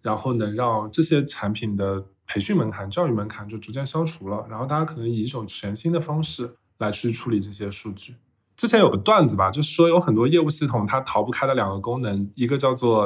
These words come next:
导入 Excel，一个叫导出为 Excel。就是其实你会发现，就是写入写出就是很多to B系统最关键的功能。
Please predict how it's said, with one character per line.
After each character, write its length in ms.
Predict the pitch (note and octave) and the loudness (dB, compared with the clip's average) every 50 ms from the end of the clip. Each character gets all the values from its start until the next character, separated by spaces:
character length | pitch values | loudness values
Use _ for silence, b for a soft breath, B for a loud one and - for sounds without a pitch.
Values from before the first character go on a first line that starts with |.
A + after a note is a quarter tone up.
| G2+ G2+ - | 0 0 0
导 160 | A2 G2+ G2+ | 2 2 4
入 240 | G#2 B2 C#3 B2+ A2+ | 4 2 2 2 0
Excel， 480 | A2+ A2+ - - - A2+ G#2 G2+ G#2 G#2 | -2 -4 -6 -4 -2 0 0 0 0 2
一 40 | G#2+ | 0
个 80 | A#2+ | 0
叫 160 | A#2+ A#2+ A2+ | 2 0 0
导 180 | A#2 - G2+ G#2 | 0 -2 -4 -4
出 220 | G#2+ - - C3 | -4 -6 0 0
为 200 | A#2+ G#2+ G2+ G2+ | 2 2 2 -2
Excel。 420 | G#2 - - - - - - - - - _ _ _ _ | -4 -8 -12 -14 -14 -14 -14 -14 -16 -18 _ _ _ _
就 100 | - D#3+ | 2 4
是 80 | F#3 F3+ | 4 6
其 80 | F#3 G#3+ | 6 4
实 80 | A#3 | 4
你 60 | F#3+ | 6
会 80 | B2 A#2+ | 4 4
发 140 | A#2+ E3+ F3+ | 4 4 4
现， 240 | E3+ F#3+ F3 C#3+ C3 | 4 4 2 2 2
就 100 | D3 C#3+ | 0 0
是 100 | - C3+ | 0 -2
写 280 | - - - A2+ G2+ | -2 -2 0 2 4
入 160 | A2 D#3 F3 | 6 6 6
写 240 | E3 D3+ - A2 G2 | 6 4 0 -4 -6
出 200 | G2+ - - C3+ | -6 -6 -6 -4
就 140 | C3+ C#3+ C#3+ | -2 -2 -2
是 100 | C3+ C3 | -2 -4
很 200 | A#2 - G#2+ G2+ | -6 -4 -4 -2
多 280 | G#2+ A#2 B2 C3 C3+ C#3 - | 0 0 0 0 -2 -4 -2
to 120 | - D#3 | 0 0
B 120 | C#3 C#3 B2+ | 0 0 -2
系 160 | - - C#3+ | -2 -4 -8
统 180 | - - G#2+ | -6 -6 -6
最 220 | G2+ - - E3+ C#3+ | -4 0 2 2 2
关 180 | B2 B2 A#2 | 2 0 -2
键 140 | A#2+ A#2+ A2+ | -2 -2 -4
的 80 | G2+ G2 | -4 -4
功 240 | G2+ G2+ G2+ G#2 G#2 | -8 -10 -12 -14 -14
能。 100 | G#2 | -18